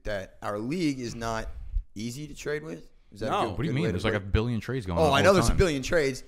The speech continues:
Speaker 1: by, like, three people. <laughs> So it's
Speaker 2: Yeah.
Speaker 1: a little difficult. So I, I guess I can understand why you pulled the trigger there.
Speaker 2: Yeah, and I mean, I was trying to trade you
Speaker 1: I
Speaker 2: Amari
Speaker 1: know you
Speaker 2: Cooper
Speaker 1: are.
Speaker 2: for
Speaker 1: I,
Speaker 2: D-Hop, and
Speaker 1: I'm
Speaker 2: you
Speaker 1: down
Speaker 2: have
Speaker 1: on,
Speaker 2: no
Speaker 1: I'm,
Speaker 2: interest
Speaker 1: I
Speaker 2: in it.
Speaker 1: prefer D-Hop over Cooper. So.
Speaker 3: All right, let's move to your second trade. Animal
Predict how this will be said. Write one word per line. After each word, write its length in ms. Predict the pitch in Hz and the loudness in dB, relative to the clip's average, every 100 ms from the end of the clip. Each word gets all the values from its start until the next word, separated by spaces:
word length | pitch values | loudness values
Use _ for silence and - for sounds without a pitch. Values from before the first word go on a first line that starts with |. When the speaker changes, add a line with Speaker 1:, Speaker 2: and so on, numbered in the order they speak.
| - | -6
Speaker 1:
by, 100 | 131 131 | 0 2
like, 200 | 131 131 - _ | 0 -4 -20 _
three 160 | 143 139 | -4 -2
people. 400 | 156 160 101 90 - - - - | -2 -6 -10 -16 -20 -20 -14 -6
<laughs> 160 | 208 | -4
So 500 | 135 - 202 135 139 | -2 0 0 0 0
it's 140 | 185 185 | 0 2
Speaker 2:
Yeah. 260 | 120 104 - - - | 0 -4 -12 -20 -14
Speaker 1:
a 40 | 123 | -6
little 160 | 131 | -4
difficult. 380 | 127 123 - 113 | -2 -4 -4 -6
So 100 | 110 | -4
I, 80 | 107 - | -6 -6
I 60 | |
guess 220 | 107 113 | -8 -8
I 60 | 101 | -10
can 120 | 107 | -10
understand 440 | 101 95 - 92 87 | -12 -12 -14 -14 -10
why 240 | 90 87 | -10 -8
you 180 | 87 90 | -10 -14
pulled 240 | - 85 | -10 -10
the 60 | 87 | -10
trigger 260 | - 85 87 | -14 -16 -14
there. 200 | 85 92 _ _ _ _ _ - | -18 -18 _ _ _ _ _ -14
Speaker 2:
Yeah, 160 | 202 | -10
and 80 | 135 | -8
I 40 | |
mean, 100 | 147 147 | -8 -6
I 60 | |
was 100 | 175 | -8
trying 260 | 180 190 175 | -6 -6 -6
to 80 | - | -6
trade 240 | 175 139 | -6 -6
you 300 | 165 226 185 | -6 -6 -4
Speaker 1:
I 120 | 127 156 | 0 0
Speaker 2:
Amari 120 | 311 | 0
Speaker 1:
know 40 | |
you 60 | 277 170 | 2 2
Speaker 2:
Cooper 100 | 104 | 0
Speaker 1:
are. 40 | |
Speaker 2:
for 160 | - 147 | -2 -6
Speaker 1:
I, 100 | 131 | -4
Speaker 2:
D-Hop, 340 | 185 185 131 | -6 -4 -6
and 80 | 113 | -2
Speaker 1:
I'm 60 | 143 | -2
Speaker 2:
you 40 | |
Speaker 1:
down 260 | 151 226 247 | 0 0 -2
Speaker 2:
have 100 | 127 | -4
Speaker 1:
on, 60 | 104 147 | -2 -2
Speaker 2:
no 60 | |
Speaker 1:
I'm, 60 | 165 | 0
Speaker 2:
interest 160 | - 110 | 0 2
Speaker 1:
I 100 | 143 | 0
Speaker 2:
in 40 | |
it. 40 | 123 | 0
Speaker 1:
prefer 340 | 165 - 165 | -6 -4 -4
D-Hop 440 | 151 147 147 117 | -4 -6 -4 -4
over 260 | 104 98 95 - - | -6 -6 -8 -12 -14
Cooper. 280 | 87 82 67 | -14 -14 -4
So. 100 | 143 | 8
Speaker 3:
All 60 | 156 | 10
right, 120 | 123 | 10
let's 160 | 139 196 | 6 6
move 140 | 196 | 4
to 80 | 196 | 6
your 80 | 165 | 4
second 340 | - 151 131 | 6 2 2
trade. 260 | - 107 95 | 2 2 2
Animal 560 | 127 147 147 123 95 | 4 6 6 4 0